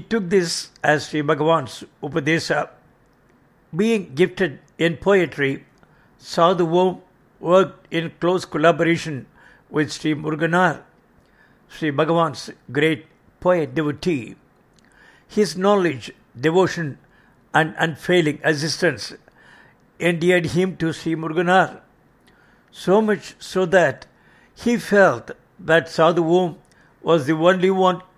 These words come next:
to whom he was able to entrust the work of editing and compiling his divine outpourings to Sri Bhagavan. In addition, Sadhu Om wrote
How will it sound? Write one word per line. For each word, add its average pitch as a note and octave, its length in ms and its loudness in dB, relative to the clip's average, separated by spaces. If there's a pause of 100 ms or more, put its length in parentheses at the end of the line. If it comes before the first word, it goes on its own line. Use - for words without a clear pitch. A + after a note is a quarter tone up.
(140)
to D3 100 -2
whom D#3+ 400 2 (420)
he - 160 -4
was D3+ 240 2
able D#3+ 300 2 (100)
to D3+ 140 -6 (120)
entrust E3 380 -4
the F3 80 -2
work F3 300 0
of - 280 -2 (160)
editing D#3 520 0 (580)
and E3 220 -2
compiling E3+ 580 2 (540)
his D3 200 0 (300)
divine D#3 440 2 (220)
outpourings D3+ 880 0 (680)
to C#3+ 100 -4
Sri - 220 -6
Bhagavan. C#3+ 500 0 (1120)
In F3 160 0
addition, F#3+ 520 0 (540)
Sadhu G3 440 0 (120)
Om E3+ 180 -2 (220)
wrote D#3+ 440 -4